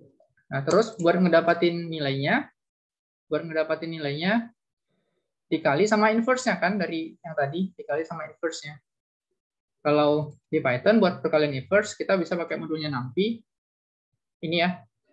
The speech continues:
inverse, X B, eh, dan ser-, inilah, buat dapetin inverse-nya dikalikan dengan Y. Kan tadi persamaannya X inverse kali Y kan tadi. Nah, dari sini kita bisa dapetin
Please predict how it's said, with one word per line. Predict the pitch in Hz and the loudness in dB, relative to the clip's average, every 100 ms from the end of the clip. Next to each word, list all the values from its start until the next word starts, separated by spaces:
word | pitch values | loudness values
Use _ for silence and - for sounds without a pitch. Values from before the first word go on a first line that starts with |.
| _ | _
inverse, | - 147 - 196 226 - - - _ _ _ - - | -6 -6 2 2 2 -2 -8 -14 _ _ _ -16 -2
X | 156 143 | -2 0
B, | 151 175 214 226 - _ _ _ | 4 6 4 2 -8 _ _ _
eh, | - - - _ - - - - 139 - _ _ _ _ _ _ _ _ | -4 -4 -8 _ -4 -2 -2 -4 -8 -16 _ _ _ _ _ _ _ _
dan | 151 147 | -6 -4
ser-, | 156 - | -4 0
inilah, | 170 131 120 - _ _ - | 2 2 0 -10 _ _ 0
buat | 147 | 2
dapetin | 151 151 151 151 151 156 | 4 4 2 0 -2 -4
inverse-nya | 135 156 180 175 | -2 -2 0 0
dikalikan | 165 143 151 180 | 2 0 2 2
dengan | 180 160 180 190 - _ - | 2 0 -2 -2 -8 _ -4
Y. | 156 139 123 _ _ _ _ _ | 0 0 -4 _ _ _ _ _
Kan | 185 | -2
tadi | 180 196 | 0 0
persamaannya | 185 175 151 156 185 214 214 _ _ _ _ _ _ _ _ _ _ - | 0 -2 -2 -4 -2 -2 -4 _ _ _ _ _ _ _ _ _ _ 0
X | 180 - 160 | 0 0 -6
inverse | 147 180 214 - - | -2 2 2 0 0
kali | 151 151 | 2 4
Y | 165 190 | 6 6
kan | 165 | 6
tadi. | 147 143 147 147 _ _ _ _ _ _ - | 2 -2 -4 -8 _ _ _ _ _ _ -12
Nah, | 127 135 135 139 | -10 -10 -6 -4
dari | 139 | 0
sini | 175 196 | 2 2
kita | 196 | 2
bisa | 190 | 4
dapetin | 156 147 156 196 | 2 2 0 0